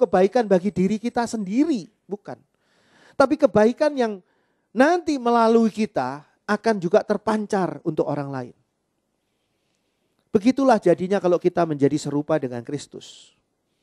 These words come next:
Kebaikan Kristus akan terpancar dari hidup kita. Itu pertama.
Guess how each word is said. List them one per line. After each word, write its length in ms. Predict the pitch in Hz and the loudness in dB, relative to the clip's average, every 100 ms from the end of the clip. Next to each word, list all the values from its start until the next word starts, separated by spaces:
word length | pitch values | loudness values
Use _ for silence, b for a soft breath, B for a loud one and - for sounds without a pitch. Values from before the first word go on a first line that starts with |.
| _ _ _ _ _ _ | _ _ _ _ _ _
Kebaikan 640 | 208 165 170 208 220 190 | 0 4 4 2 0 -2
Kristus 560 | 160 185 - 180 160 - | 0 -4 -2 -4 -4 -8
akan 320 | 156 - 151 | -10 -6 -4
terpancar 800 | 151 147 - 147 135 - 120 113 - | -6 -8 -8 -8 -8 -10 -10 -10 -14
dari 160 | 120 117 | -14 -12
hidup 320 | 117 117 - | -12 -14 -18
kita. 240 | 110 _ _ _ _ _ _ | -20 _ _ _ _ _ _
Itu 160 | 160 190 | -10 -8
pertama. 400 | 151 120 101 | -6 -8 -12